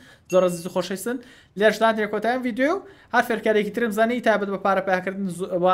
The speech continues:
بەم شازە ئاشان-، ئاسان بوو. ئاشان. <laughs> بەم شازە ئاسان بوو. ئینشاڵڵا یەکەین بە ڤیدیۆیەک و ئێوەی خۆشەویست سوودی لێ بینن. زۆر باش ئازان خۆشەویستان لێرەش لاتێن کۆتایی و تا ڤیدیۆی تر و تا ڤیدیۆی داهاتوو کاتی خۆش.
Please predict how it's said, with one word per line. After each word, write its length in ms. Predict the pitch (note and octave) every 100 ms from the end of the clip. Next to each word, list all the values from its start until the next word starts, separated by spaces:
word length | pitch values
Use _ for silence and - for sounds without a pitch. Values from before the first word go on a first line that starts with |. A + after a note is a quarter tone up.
| F3+
بەم 220 | F3+ F3+ F#3+
شازە 220 | F3+ F3
ئاشان-، 280 | F3 F#3+ F#3+ G3+
ئاسان 380 | F3+ F3+ A#3 A3
بوو. 220 | D4 E4
ئاشان. 600 | C#3 C#3+ C#3 D3 D#3+ D#3 C3+ - - _ C4 C4
<laughs> 600 | C4+ A#3 - - - -
بەم 120 | A3+ C4
شازە 360 | B3+ A#3+ B3 A#3+
ئاسان 280 | A#3 C4 C#4+
بوو. 120 | E4 F4
ئینشاڵڵا 360 | A3+ G#3 A3+ A3
یەکەین 200 | G#3+ A3+
بە 60 | G#3+
ڤیدیۆیەک 340 | G3+ G3 A#3+ B3
و 60 | C#4
ئێوەی 220 | A3 G3+
خۆشەویست 340 | G3+ F#3+ G3+ -
سوودی 220 | C4 C4
لێ 120 | C#4
بینن. 320 | C#4+ D4 D#4+ E4 - _ _ G3
زۆر 80 |
باش 220 | G#3 G3+ G#3
ئازان 260 | G3 F#3+
خۆشەویستان 480 | F#3+ F3+ F#3 F#3+ F#3 F#3 G3
لێرەش 220 | F3 E3+
لاتێن 280 | F3 F3+ F3
کۆتایی 300 | E3+ F3 C4
و 60 | E4+ - _
تا 180 | - F3+
ڤیدیۆی 260 | F3+ E3+ E3+
تر 100 | E3
و 60 |
تا 120 | D#3 G#3
ڤیدیۆی 180 | G#3 A3
داهاتوو 280 | A3 A3 C4+
کاتی 240 | F3 -
خۆش. 220 | - D#3+